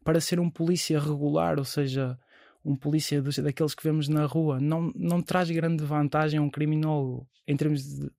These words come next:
ter formação de base em criminologia, ser um polícia regular, mas se for alguém que trabalha com as polícias para promover uma inovação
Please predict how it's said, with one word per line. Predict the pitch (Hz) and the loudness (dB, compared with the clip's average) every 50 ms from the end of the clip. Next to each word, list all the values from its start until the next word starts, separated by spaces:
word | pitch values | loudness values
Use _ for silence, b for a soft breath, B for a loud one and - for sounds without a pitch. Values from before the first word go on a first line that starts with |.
| _ _ _ | _ _ _
ter | - 165 151 | -2 -2 -2
formação | - - 156 156 156 147 - 156 147 | 0 -2 -2 -2 -2 -2 -2 -2 -2
de | 139 143 | 0 0
base | 147 143 - 147 | -2 -2 -2 -4
em | |
criminologia, | 143 151 143 151 156 147 143 147 139 | -4 -2 -2 0 0 0 -2 -4 -4
ser | - - 165 | -4 -2 -2
um | 165 160 | -2 -2
polícia | - - 160 160 147 - - 151 | 0 0 0 0 0 0 -4 -4
regular, | 135 143 131 147 143 147 151 156 160 170 | -4 -2 -2 -2 0 0 0 0 0 0
mas | 175 175 180 185 190 - - - B B B B B B B | 0 2 2 2 2 0 -2 -8 B B B B B B B
se | B - - | B -6 2
for | - 175 | 4 4
alguém | 175 175 170 180 180 | 4 4 4 2 0
que | - | -2
trabalha | - - 170 156 175 170 170 165 | -2 -2 0 2 2 2 2 2
com | 156 - 165 | 0 0 -4
as | 160 - | -4 -4
polícias | - - 160 156 165 151 - 147 139 - | -6 -8 -4 -4 -2 -2 -4 -6 -8 -6
para | - 151 147 147 | -4 -2 -2 -2
promover | 135 147 156 156 156 156 151 151 170 160 143 127 - b b b b b b b b _ _ | -2 -2 -2 0 0 0 0 0 0 0 0 -2 -6 b b b b b b b b _ _
uma | - 151 165 165 | 0 2 4 6
inovação | 180 185 175 160 180 165 - - - 185 175 170 156 139 131 | 6 6 6 6 4 4 4 2 2 2 2 2 2 -2 -6